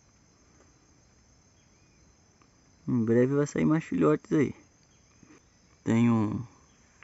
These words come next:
um full head ali. A maioria é, é o cereja. Tem poucos três quartos aí.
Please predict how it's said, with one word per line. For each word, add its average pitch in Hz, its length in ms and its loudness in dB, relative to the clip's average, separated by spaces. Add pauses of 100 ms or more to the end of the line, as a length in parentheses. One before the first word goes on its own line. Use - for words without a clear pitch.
(1160)
um 117 100 -10
full 120 280 -4
head 113 340 0
ali. 160 380 2 (1800)
A - 60 -4
maioria 135 520 4
é, 135 320 2 (1500)
é - 80 -6
o 120 40 -4
cereja. 113 580 2 (1600)
Tem 131 100 -8
poucos - 360 -4
três 131 240 -2
quartos 117 460 -2
aí. 104 180 -4